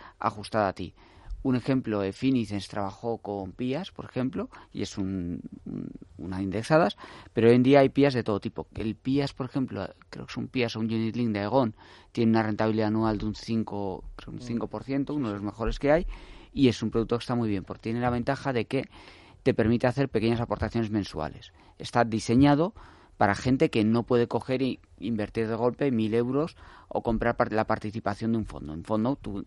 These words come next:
Speaker 1: compras una participación. No puedo decir, "Oye, este mes, mm, voy a ahorrar diez euros. ¿Puedo meterlo en algún sitio?". No. Con un pias sí que puedes. Entonces puedes utilizarlo como una hucha, pero como una hucha que además te renta. Y luego tiene ciertas ventajas fiscales.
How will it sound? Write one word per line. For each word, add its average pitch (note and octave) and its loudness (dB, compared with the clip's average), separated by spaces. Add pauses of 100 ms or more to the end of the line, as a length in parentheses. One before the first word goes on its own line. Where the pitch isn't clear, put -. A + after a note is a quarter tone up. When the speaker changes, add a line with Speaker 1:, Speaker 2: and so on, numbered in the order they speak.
(140)
Speaker 1:
compras F2+ -6
una G#2+ -4
participación. F2+ -8
No F2 -6
puedo G2+ -4
decir, F#2 -8
"Oye, A2+ -4 (380)
este B2 -4
mes, C3 0 (260)
mm, A#2 2
voy A#2 2
a - 6
ahorrar B2 4
diez A#2+ 0
euros. F#2+ -2 (240)
¿Puedo A#2 0
meterlo B2 0
en B2 0
algún B2 -2
sitio?". A2 -6
No. - -14 (400)
Con A2+ -2
un B2 0
pias C3 -4
sí A2 -8
que - -8
puedes. - -16 (380)
Entonces G#2+ -8
puedes A2 -4
utilizarlo G#2 -6
como F#2+ -6
una A#2+ -2
hucha, C#3+ -4 (240)
pero - -6
como G2 -2
una G#2 -2
hucha A2 -6
que - -2
además G2+ -4
te F#2 -8
renta. D#2 -12 (340)
Y A2+ -4
luego A#2+ 4
tiene C#3+ 4
ciertas A#2 -4
ventajas A2 -6
fiscales. F2+ -8